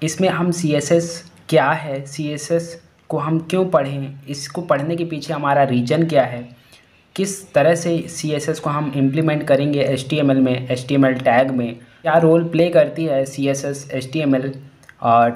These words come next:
document में। तो ये सारी चीज़ों के बारे में आज हम discuss करेंगे, A to Z जानकारी दूंगा, इसलिए मैंने इस video में full explanation लिखा है। तो चलिए दोस्तों, video को start करते हैं।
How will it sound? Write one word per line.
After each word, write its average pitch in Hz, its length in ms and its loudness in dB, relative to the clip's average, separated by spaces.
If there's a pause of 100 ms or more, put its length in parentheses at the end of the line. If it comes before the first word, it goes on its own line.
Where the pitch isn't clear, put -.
(240)
document 139 640 0
में। 123 300 -4 (420)
तो 156 60 -4
ये 170 180 0
सारी 180 380 0
चीज़ों 170 340 -2
के 170 120 -4
बारे 139 260 2
में 147 160 -4
आज 135 300 -2
हम 135 140 0
discuss 127 400 -4
करेंगे, 123 520 0 (200)
A 151 140 -2
to 190 140 0
Z 156 140 2
जानकारी 139 600 2
दूंगा, 131 520 0
इसलिए 165 280 -2
मैंने 139 220 0
इस 131 240 -6
video 131 320 0
में 131 160 2
full 160 380 0
explanation 123 720 -4
लिखा 95 320 -6
है। - 220 -12 (420)
तो 139 60 -8
चलिए 180 240 2
दोस्तों, 143 680 -4
video 120 240 4
को 135 120 0
start 92 320 -6
करते - 300 -14
हैं। 92 80 -14